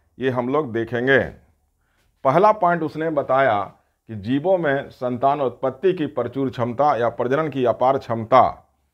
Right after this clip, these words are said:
डार्विन के अनुसार किसी भी जीव में प्रजनन की अपार क्षमता होती है, जिसके कारण उसकी जनसंख्या में लगातार वृद्धि होती है।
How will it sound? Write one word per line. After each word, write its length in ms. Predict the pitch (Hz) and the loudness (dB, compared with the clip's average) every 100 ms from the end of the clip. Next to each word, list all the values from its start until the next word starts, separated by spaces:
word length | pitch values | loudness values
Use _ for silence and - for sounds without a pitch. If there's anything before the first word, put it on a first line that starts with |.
| _ _ _ - | _ _ _ -6
डार्विन 400 | 104 131 151 240 | 2 4 4 0
के 80 | 202 | 0
अनुसार 420 | 156 139 147 170 | -2 0 2 2
किसी 340 | 180 143 123 196 | 0 -6 -6 -4
भी 120 | 147 | -4
जीव 280 | 120 131 170 | -2 -2 -2
में 180 | 139 135 | -2 -4
प्रजनन 460 | - 127 127 156 175 | -2 -2 0 -2 -2
की 160 | 143 | -4
अपार 460 | - 110 120 131 151 | -2 0 2 2 2
क्षमता 500 | 139 - 117 113 139 135 | -2 -8 -8 -2 0 0
होती 340 | 117 113 131 | -2 -6 -6
है, 420 | 117 147 101 - _ _ _ _ - | 2 4 4 -2 _ _ _ _ -12
जिसके 440 | 107 127 - 151 | -8 -8 -4 -6
कारण 420 | 156 127 123 139 151 | 0 2 4 2 -2
उसकी 380 | 117 113 139 135 | -10 -10 -8 -4
जनसंख्या 680 | 117 117 113 120 117 143 147 | -4 -4 -6 -8 -4 -2 -2
में 140 | 151 | 0
लगातार 540 | 139 117 110 127 139 147 | 0 2 2 4 4 2
वृद्धि 340 | 117 104 123 | -2 -4 -4
होती 320 | 107 113 120 | -4 -4 -2
है। 260 | 120 143 | 4 4